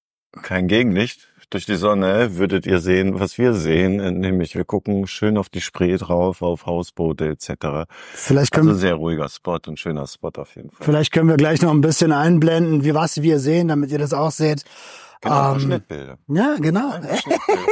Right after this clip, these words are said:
Speaker 1: <laughs> Schnittbilder immer gut.
Speaker 2: Ey, ich würd gern mit einer persönlichen, ich würd gern sehr persönlich in die, in die
Speaker 1: Mhm.
Speaker 2: Episode starten. Und zwar, ähm, mit ein paar kleinen Fragen.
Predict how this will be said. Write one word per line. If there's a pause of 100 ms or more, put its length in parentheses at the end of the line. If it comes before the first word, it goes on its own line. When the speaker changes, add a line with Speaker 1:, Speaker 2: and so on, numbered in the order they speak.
(120)
Speaker 1:
<laughs>
Schnittbilder
immer
gut. (640)
Speaker 2:
Ey,
ich
würd
gern
mit
einer
persönlichen, (420)
ich
würd
gern
sehr
persönlich
in
die,
in
die
Speaker 1:
Mhm. (380)
Speaker 2:
Episode
starten. (540)
Und
zwar, (260)
ähm,
mit
ein
paar
kleinen
Fragen.